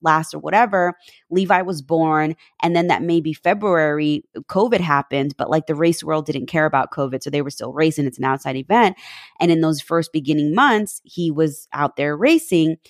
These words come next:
And I was starting to talk about a podcast and a blog. And he was like, "Okay." He bought me my first mic. And then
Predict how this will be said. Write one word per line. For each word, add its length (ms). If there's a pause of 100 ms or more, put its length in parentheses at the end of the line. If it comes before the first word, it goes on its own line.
(180)
And 100
I 120
was 120
starting 380
to 120
talk 380
about 480
a 60
podcast 1040
and 120
a 60
blog. 880 (400)
And 140
he 180
was 180
like, 280
"Okay." 480
He 100
bought 200
me 80
my 160
first 340
mic. 720 (460)
And 160
then 100